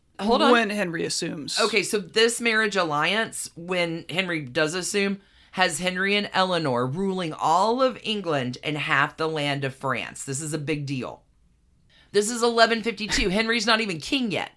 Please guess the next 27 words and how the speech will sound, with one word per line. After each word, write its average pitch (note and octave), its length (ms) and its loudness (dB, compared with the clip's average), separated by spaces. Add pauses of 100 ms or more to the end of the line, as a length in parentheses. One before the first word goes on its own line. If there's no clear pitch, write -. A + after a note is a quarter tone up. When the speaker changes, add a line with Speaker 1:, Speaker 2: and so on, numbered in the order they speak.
Speaker 2:
Take C#4+ 220 4
that, B3+ 240 6
Louis A#3 240 6
the G#3+ 100 4
Younger. A3+ 540 8 (380)
Speaker 1:
It G3+ 180 4
won't A#3+ 260 4
take C#4 280 0
too C4 200 2
long A3 360 6
before G3+ 380 4
Henry F3+ 440 -2
is, C3 380 -2
Speaker 2:
Mm-hmm. E3 320 -6 (200)
Speaker 1:
as E3+ 160 0
long F#3+ 280 6
as F#3 120 -2
we F3 120 -2
can F3 240 -6
get E3 280 0
Cousin G3 360 2
Steve's F#4 480 -2
son G#3+ 480 4 (160)
out E3 200 8
of D#3+ 140 -4
the E3 100 0
way, D3 440 0